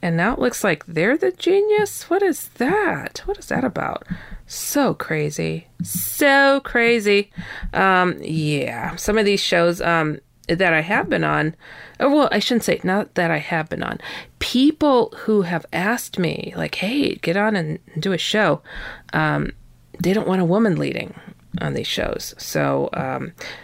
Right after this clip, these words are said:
so that's a no-go, um, but they want that information. So it's weird. It's a weird world out there. So strange.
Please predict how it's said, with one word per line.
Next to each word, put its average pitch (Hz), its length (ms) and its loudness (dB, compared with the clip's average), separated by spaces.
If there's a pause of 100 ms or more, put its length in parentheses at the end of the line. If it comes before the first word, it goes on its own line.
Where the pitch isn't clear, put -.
(160)
so - 180 -14
that's - 280 -4
a 165 40 0
no-go, 135 920 0
um, 143 580 -2
but 143 160 -4
they 135 260 -2
want 139 300 -6 (420)
that 131 340 -8
information. 151 720 -2
So 190 140 -4
it's - 140 -6
weird. 160 580 0 (240)
It's - 120 0
a 220 60 6
weird 247 340 4
world 226 340 4
out 156 240 0
there. - 280 -4 (220)
So - 400 0
strange. 151 480 -2